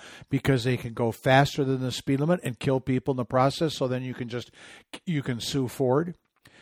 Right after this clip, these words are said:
How about the Muslim guy that drove the bus through a whole bunch of people in, uh, where was it, France or something? And then that, and then it happened, I think, in New York. Yes, it did happen in New York. So you're gonna sue the bus manufacturer because the bus has the ability,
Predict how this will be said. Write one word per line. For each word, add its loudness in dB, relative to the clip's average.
How 6
about 8
the 6
Muslim 6
guy 6
that 0
drove 2
the 2
bus 4
through -2
a 0
whole 0
bunch 0
of -8
people -2
in, -4
uh, 0
where -2
was -2
it, -16
France -2
or -6
something? -4
And -6
then 2
that, 0
and 4
then 6
it 8
happened, 4
I -2
think, -2
in -4
New -4
York. 4
Yes, 2
it -4
did 8
happen 0
in -4
New -2
York. 4
So 2
you're 4
gonna 2
sue 0
the 4
bus 2
manufacturer 2
because -2
the -4
bus 2
has -2
the -6
ability, 2